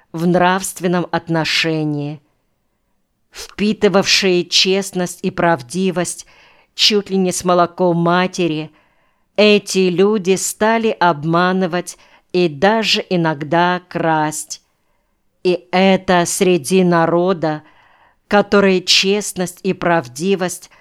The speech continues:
полагал естественными качествами, как любовь к детям, наказание несправедливости, гостеприимство – и другие прекрасные черты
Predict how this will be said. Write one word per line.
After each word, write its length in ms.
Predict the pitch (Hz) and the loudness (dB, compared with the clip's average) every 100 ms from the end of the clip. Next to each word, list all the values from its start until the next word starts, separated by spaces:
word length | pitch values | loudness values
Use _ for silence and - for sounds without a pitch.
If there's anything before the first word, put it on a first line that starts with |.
| _ _ _ | _ _ _
полагал 680 | 208 196 185 160 196 214 214 | 0 2 2 0 0 0 -2
естественными 1120 | 160 165 147 - - 196 208 - 175 175 170 | -2 -4 -4 -8 -4 -4 -4 -6 -4 0 -2
качествами, 1120 | 165 - 165 160 - 156 - 147 160 151 151 _ _ _ _ _ _ | -2 -2 0 0 -2 -6 -8 -6 -4 -4 -8 _ _ _ _ _ _
как 240 | - 202 208 | -2 0 2
любовь 560 | 202 165 247 254 - | 2 4 2 0 -4
к 80 | - | -12
детям, 760 | 135 127 180 180 180 185 170 170 _ _ _ _ | -10 -2 0 0 -2 -6 -6 -8 _ _ _ _
наказание 840 | 196 202 202 196 139 214 233 220 196 | 2 2 4 2 4 2 2 0 0
несправедливости, 1400 | 190 - 185 170 175 151 170 170 165 160 - 170 160 160 _ _ _ | 0 0 0 2 0 0 2 2 0 -6 -8 -6 -6 -8 _ _ _
гостеприимство – 1500 | 175 170 190 - 202 190 180 175 165 185 185 - 170 165 160 - _ _ _ _ - | -6 0 0 0 -4 -2 -2 0 0 -2 -2 -6 -4 -4 -6 -12 _ _ _ _ 0
и 140 | 202 | 2
другие 680 | 160 196 180 160 240 240 226 | 4 2 2 0 0 0 0
прекрасные 920 | 208 175 165 - 175 175 - 175 170 | 0 -2 -2 -2 0 0 -2 -2 -2
черты 760 | - 165 160 - 170 180 185 | -2 -4 -4 -6 -4 -2 -4